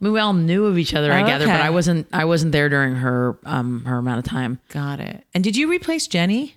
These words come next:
Speaker 1: I replaced Jenny Daly.
Speaker 2: That's so funny.
Speaker 1: Um, and Jenny left, and I literally, like, moved in, and Domla Dogan was there.
Speaker 2: Yeah, I love Domla.
Speaker 1: Um,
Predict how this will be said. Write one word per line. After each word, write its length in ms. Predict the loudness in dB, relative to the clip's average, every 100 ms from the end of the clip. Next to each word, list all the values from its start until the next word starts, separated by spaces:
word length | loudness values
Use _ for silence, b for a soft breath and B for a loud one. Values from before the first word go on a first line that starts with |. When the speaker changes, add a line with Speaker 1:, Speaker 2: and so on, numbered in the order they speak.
| _
Speaker 1:
I 100 | -2
replaced 540 | 0 2 2 0 -2 -2
Jenny 300 | 0 2 0
Daly. 560 | 0 0 0 -4 -10 -10
Speaker 2:
That's 220 | -10 -12
so 200 | -10 -10
funny. 580 | -8 -6 -6 -6 -8 -8
Speaker 1:
Um, 500 | -4 -2 0 -2 -4 _
and 160 | -4 -2
Jenny 300 | 0 2 2
left, 380 | 2 0 0 0
and 80 |
I 80 | 0
literally, 420 | 2 2 2 2
like, 320 | 2 0 -2 0
moved 240 | 0 0
in, 160 | 0 0
and 140 | 0
Domla 360 | 0 -2 -2 -2
Dogan 380 | -2 -2 -2
was 160 | -4 -4
there. 460 | -2 -2 -2 0 -2
Speaker 2:
Yeah, 180 | -2
I 20 | -4
love 180 | -8 -12
Domla. 140 | -6
Speaker 1:
Um, 380 | -2 0 -2 -4